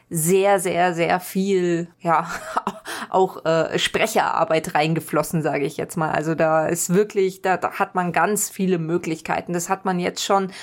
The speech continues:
auch auf der kurzen Zeit, wo wir das gespielt haben, mit den verschiedenen Charakteren gesehen, dass es da,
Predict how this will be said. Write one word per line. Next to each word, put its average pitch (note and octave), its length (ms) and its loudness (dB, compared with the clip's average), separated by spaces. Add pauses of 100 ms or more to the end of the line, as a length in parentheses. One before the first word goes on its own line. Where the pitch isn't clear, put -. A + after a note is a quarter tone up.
(120)
auch G3+ 180 0
auf - 240 -2
der F#3 140 0
kurzen G#3 420 -2
Zeit, F#3 300 0
wo F3 120 -2
wir F#3+ 140 2
das F#3 160 -4
gespielt A3+ 440 -2
haben, F#3 280 2
mit F#3 140 -2
den F3+ 160 2
verschiedenen F3+ 480 -2
Charakteren F3 580 0
gesehen, E3+ 340 0
dass E3 200 -2
es F3 160 -8
da, D3+ 340 2